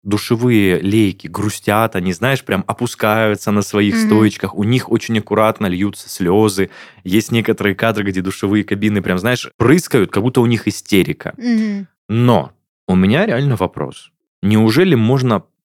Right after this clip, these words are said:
Speaker 1: помастурбировать душевой лейкой?
Speaker 2: Да.
Speaker 1: Так там же напор слабый.
Speaker 2: Ну, смотря какой напор.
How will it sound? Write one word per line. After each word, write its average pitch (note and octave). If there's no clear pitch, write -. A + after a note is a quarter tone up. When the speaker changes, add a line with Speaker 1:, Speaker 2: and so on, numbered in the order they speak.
Speaker 1:
помастурбировать G2+
душевой F2+
лейкой? -
Speaker 2:
Да. F3+
Speaker 1:
Так -
там D3+
же B2
напор C3
слабый. F2
Speaker 2:
Ну, G#3
смотря E3+
какой F3+
напор. F3+